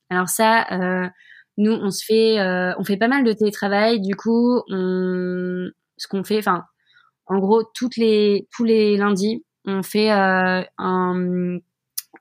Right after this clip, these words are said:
une, euh, un stand-up market. C'est-à-dire, euh, où on prend, euh, toutes les tâches de, euh, de toutes les, de toute l'équipe, euh, les priorités de la semaine, et cetera, euh, qui sont, euh, revues par rapport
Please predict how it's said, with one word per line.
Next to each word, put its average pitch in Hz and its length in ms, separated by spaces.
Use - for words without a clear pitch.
une, 208 180
euh, 185 460
un 196 100
stand-up 202 420
market. 196 580
C'est-à-dire, 196 360
euh, 190 180
où 196 120
on 196 180
prend, 208 400
euh, 190 200
toutes - 160
les 214 80
tâches 208 180
de, 185 420
euh, 180 240
de 180 120
toutes 202 300
les, 185 560
de 175 160
toute - 220
l'équipe, 208 380
euh, 180 340
les 190 120
priorités 202 440
de 190 60
la 190 80
semaine, 196 240
et 185 80
cetera, 185 480
euh, 175 180
qui - 180
sont, 202 360
euh, 180 260
revues 202 460
par 202 180
rapport 202 580